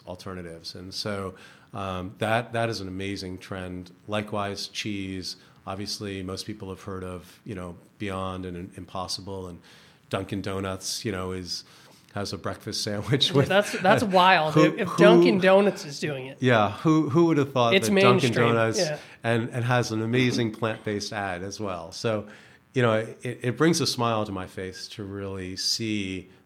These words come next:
Speaker 1: the adoption rates, um, in supermarkets and food outlets. And then when you go to restaurants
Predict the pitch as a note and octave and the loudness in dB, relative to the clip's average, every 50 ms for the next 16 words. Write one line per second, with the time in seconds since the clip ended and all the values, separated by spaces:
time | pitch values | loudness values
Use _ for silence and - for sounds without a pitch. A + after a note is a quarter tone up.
0 | _ - G#2 F2 - - F2+ F#2+ - - - - G2+ F#2 F2 F2 E2+ D#2+ E2 F2 | _ -12 -12 -10 -8 -6 -6 -6 -6 -8 -10 -10 -10 -10 -12 -14 -14 -14 -16 -16
1 | _ - - - - - A#2 G2+ G2 F#2+ F#2 F#2 F2+ F2+ F2+ F2+ F2+ - _ - | _ -14 -12 -12 -12 -12 -14 -12 -10 -10 -10 -10 -12 -12 -12 -12 -14 -14 _ -12
2 | A2+ G2+ F#2 F2+ F2+ F2 F2 - - G2+ F#2 F2+ F2+ F2 F2 F2 - F#2+ - - | -10 -10 -10 -10 -12 -12 -12 -12 -12 -12 -12 -12 -12 -12 -12 -12 -16 -18 -18 -18
3 | - - G2 F2+ F2+ F2 F2 F#2 G2+ F#2 F2 F2 - - - _ _ - - _ | -16 -16 -14 -12 -12 -14 -14 -14 -14 -16 -16 -14 -14 -14 -14 _ _ -20 -20 _
4 | _ _ - A2 A2 A#2 A#2 A2+ A2 A2 G#2+ G#2+ A2 A2 A2 G#2 A2 A2 G#2+ A2 | _ _ -8 -4 -2 0 0 0 0 -2 -4 -4 -4 -4 -2 -4 -4 -4 -2 0
5 | A#2 C#3 C3+ - - C3+ A#2 G#2+ G#2 G2+ G2+ G2 - - - - | 0 0 0 -2 -4 -4 -4 -4 -4 -4 -6 -8 -10 -12 -12 -12